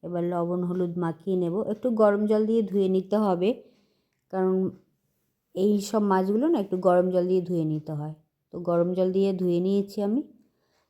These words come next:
লবণ হলুদ মাখিয়ে নিচ্ছি। মা সব কেটে কুটে রেডি করে দিল, সব রান্নাগুলোই আমি করব, শুধু এই কই মাছটা মা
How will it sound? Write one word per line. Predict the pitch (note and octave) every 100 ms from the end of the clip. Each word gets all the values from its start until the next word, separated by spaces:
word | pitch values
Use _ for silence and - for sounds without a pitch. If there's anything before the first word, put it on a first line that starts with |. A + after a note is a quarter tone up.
| -
লবণ | F3 E3 F3
হলুদ | F3+ F#3+ F#3
মাখিয়ে | E3+ E3+ - G#3
নিচ্ছি। | G#3 G#3 - D4 F4+ - _ _ _ _ _ _ _ _ _ _ _ _ _ _ _ _ _ _ _ _
মা | G3+ G3+ G#3+
সব | A3 C4 B3+
কেটে | - A3+ A#3
কুটে | A#3+ A#3
রেডি | A3+ G3+ G#3+
করে | G#3+ A3+
দিল, | A3 A3 G#3 A#3+
সব | - G#3 G3
রান্নাগুলোই | G3 F#3+ F#3+ G3+ G#3 A3+
আমি | G3 F#3
করব, | F#3+ F#3+ F3
শুধু | G3 G3 F3
এই | F3 F#3 F#3 _
কই | G3 G3
মাছটা | G#3 A3+ - D4 G4 - _ _ _ _
মা | E3